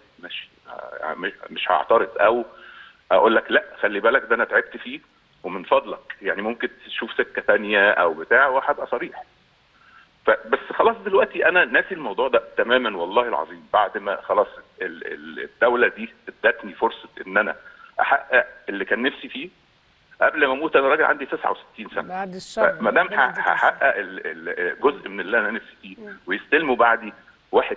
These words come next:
Speaker 1: تاني يطور أكتر في ال-، في العصر اللي هو هيبقى فيه وكده. ده، ده، ده حاجة لمصر حلوة جدًا
Speaker 2: بقى
Speaker 1: يعني.
Speaker 2: هل كمان لما شفت إن اللي بيعمله مختلف تمامًا، إن هو بيغني مدحت صالح، يعني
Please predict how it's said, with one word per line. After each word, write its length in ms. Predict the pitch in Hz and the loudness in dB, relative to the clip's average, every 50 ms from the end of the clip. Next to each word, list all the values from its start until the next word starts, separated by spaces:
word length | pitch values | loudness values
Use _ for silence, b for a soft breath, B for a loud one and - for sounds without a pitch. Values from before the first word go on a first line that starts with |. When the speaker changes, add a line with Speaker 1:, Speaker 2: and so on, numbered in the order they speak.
| - - | -2 2
Speaker 1:
تاني 500 | 117 117 120 117 117 104 101 104 101 101 | 4 4 4 2 0 -6 -8 -8 -6 -8
يطور 420 | 98 - - 110 120 117 104 98 - 131 | -4 0 0 2 4 4 4 4 4 2
أكتر 360 | 127 - - - 113 107 104 | -2 0 -2 -4 -4 -4 -4
في 120 | - - 95 | -8 -10 -10
ال-، 200 | 95 95 90 - | -10 -12 -14 -8
في 60 | - | -2
العصر 340 | 82 - 110 - - - 90 | 0 2 2 0 0 -4 -6
اللي 120 | - 98 | -2 0
هو 140 | 101 107 95 | 0 0 0
هيبقى 360 | - 98 95 107 - - 117 | 0 -2 -4 -6 -6 -8 -8
فيه 260 | - - 104 98 101 104 _ _ _ _ | -8 -8 -12 -18 -20 -20 _ _ _ _
وكده. 300 | - 113 101 110 104 - - 95 92 - - | -6 -2 0 0 0 -2 -4 -8 -12 -2 0
ده، 140 | 104 110 - - - - | 2 2 2 0 2 4
ده، 200 | 104 107 107 - - - - - - | 6 6 6 4 2 -2 -10 -14 -12
ده 60 | - - | -6 -4
حاجة 180 | - 196 208 | -4 -2 -2
لمصر 340 | 165 160 190 - - - - | -4 -4 -6 -6 -6 -8 -10
حلوة 260 | - - - 123 - - | -8 -6 -6 -6 -6 -6
جدًا 240 | - - _ - 226 226 | -10 -12 _ -8 -8 -6
Speaker 2:
بقى 100 | 294 277 | -4 -2
Speaker 1:
يعني. 120 | 247 262 | 0 2
Speaker 2:
هل 220 | 302 320 339 381 | 2 2 2 2
كمان 340 | - - 320 302 311 349 370 359 | 2 2 2 4 4 4 4 4
لما 240 | 330 294 277 285 | 4 2 2 0
شفت 300 | 254 - 339 339 - - | 0 0 -2 -2 -2 -2
إن 140 | 320 294 277 | -2 0 0
اللي 320 | 277 269 262 262 262 247 226 | 0 0 0 0 0 -2 -2
بيعمله 480 | 208 240 262 240 240 262 311 330 330 302 | -4 -2 0 0 0 2 2 2 2 2
مختلف 500 | 285 262 - - - 311 330 330 - - | 0 0 -2 0 2 2 2 2 2 0
تمامًا، 400 | - 269 269 311 311 320 311 277 | -2 -2 0 2 2 2 0 0
إن 100 | 262 285 | 2 4
هو 140 | 320 349 | 4 4
بيغني 540 | 302 320 311 294 339 370 392 392 370 381 359 | 4 4 2 4 4 4 6 6 4 4 4
مدحت 360 | 359 403 - - - 349 - | 4 2 0 2 2 0 2
صالح، 440 | - - 392 392 330 247 226 - - | 2 4 6 6 6 6 4 0 0
يعني 320 | 247 233 233 240 233 233 | 0 0 0 0 0 -4